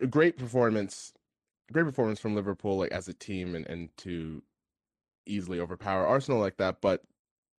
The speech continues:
um, I think Arsenal will be really disappointed with, with how it just felt like they never got close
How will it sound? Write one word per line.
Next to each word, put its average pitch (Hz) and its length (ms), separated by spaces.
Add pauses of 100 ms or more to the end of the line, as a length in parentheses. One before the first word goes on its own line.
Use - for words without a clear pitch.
(380)
um, 95 480 (100)
I 110 80
think 117 160
Arsenal 95 220
will 82 80
be 82 40
really 85 220
disappointed 80 520
with, - 340 (800)
with 95 200 (120)
how 104 260
it - 380
just - 160
felt 117 120
like 110 100
they 92 80
never 107 140
got 87 160
close - 580